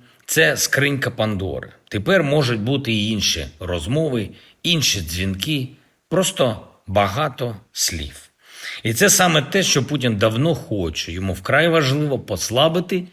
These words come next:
його ізоляцію, ізоляцію Росії. І вести перемовини, як звичайні перемовини, які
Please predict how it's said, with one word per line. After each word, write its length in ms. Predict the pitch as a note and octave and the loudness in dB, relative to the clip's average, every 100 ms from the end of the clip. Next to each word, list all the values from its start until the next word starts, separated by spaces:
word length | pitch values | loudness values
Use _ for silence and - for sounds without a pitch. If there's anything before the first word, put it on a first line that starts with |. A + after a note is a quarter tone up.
| _ _ _ - | _ _ _ -6
його 420 | A2+ A#2 G#2+ C#3 | 0 2 2 2
ізоляцію, 720 | G2 D#2 E2+ C2+ - - - _ _ - | 2 0 -4 -6 -8 -14 -16 _ _ -8
ізоляцію 640 | A2+ F#2+ A#2+ B2 A#2+ A#2 | -4 2 4 4 2 0
Росії. 580 | A#2 B2 - C3 G2+ - _ - - - | 2 2 2 0 -4 -8 _ -20 -20 -4
І 120 | C3+ | 0
вести 380 | G3 F#3 - F3+ | 4 4 4 2
перемовини, 720 | F3 C3 A2+ D3 D3 B2+ A2+ - - | 4 2 2 0 0 0 0 -4 -10
як 220 | A#2 D#3 E3+ - _ _ _ _ _ _ _ _ | -2 -2 -2 -12 _ _ _ _ _ _ _ _
звичайні 580 | A#3+ B2+ D3+ G#3 G3+ C#3+ | -8 -2 0 4 4 4
перемовини, 600 | A2 C3+ D#3+ G3 D3 B2 | 2 2 2 2 4 4
які 400 | A#2 C3+ A3 G3+ | 4 2 0 -2